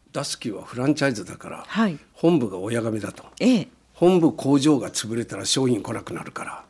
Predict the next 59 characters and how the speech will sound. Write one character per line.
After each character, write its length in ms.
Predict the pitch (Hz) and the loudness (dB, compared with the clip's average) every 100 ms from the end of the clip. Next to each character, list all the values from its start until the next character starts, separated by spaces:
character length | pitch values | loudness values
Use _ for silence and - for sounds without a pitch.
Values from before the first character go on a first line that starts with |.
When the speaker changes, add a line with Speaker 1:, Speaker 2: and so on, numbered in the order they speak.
| _ _ - - | _ _ -20 -14
Speaker 1:
そ 120 | - | -6
れ 80 | 120 | -4
は 40 | 110 | -4
困 240 | 156 - | -4 -6
る 80 | - | -8
と。 100 | - - _ _ _ _ - | -16 -20 _ _ _ _ -10
抱 240 | - 123 | -4 -2
え 40 | 113 | -2
た 140 | 101 | -4
従 200 | 104 98 | -6 -6
業 200 | 101 92 | -6 -6
員 240 | 90 95 | -6 -10
も 160 | - - | -12 -16
あ 60 | - | -16
る。 80 | - - - | -18 -16 -10
Speaker 2:
う 20 | |
ん。 260 | 165 160 151 | -8 -6 -4
Speaker 1:
会 160 | 147 160 | -2 -2
社 120 | 165 | -4
の 160 | - | -6
将 440 | - - - - - | -6 -6 -6 -6 -6
来 120 | - | -10
も 140 | - | -12
あ 60 | - | -14
る。 80 | - _ 156 | -16 _ -10
Speaker 2:
う 40 | |
ん。 200 | 143 139 - _ _ _ - | -10 -12 -20 _ _ _ -12
Speaker 1:
と 80 | - | -8
い 20 | |
う 40 | 110 | -8
こ 120 | 107 | -8
と 100 | 95 | -10
で、 220 | 87 - _ - - - - - | -12 -16 _ -20 -16 -16 -12 -2
ど 120 | 123 | 2
う 60 | 110 | 2
し 120 | - | 2
よ 80 | - | -2
う 40 | |
か 60 | 113 | -8
な 160 | 110 | -10
と 160 | - - - | -14 -18 -10
思 60 | - | -10
っ 40 | |
て、 380 | - - 104 - - - - - | -8 -6 -4 -6 -12 -20 -20 -20
ア 80 | - | -6
メ 120 | 113 | -4
リ 60 | 113 | -2
カ 80 | - | -2
に 100 | 107 | -4
行 60 | 104 | -4
こ 60 | |
う 60 | 98 | -6
と 80 | 101 | -8
思 100 | - | -12
っ 20 | |
た 80 | - | -10
ん 60 | |
で 40 | - | -10
す。 160 | - | -10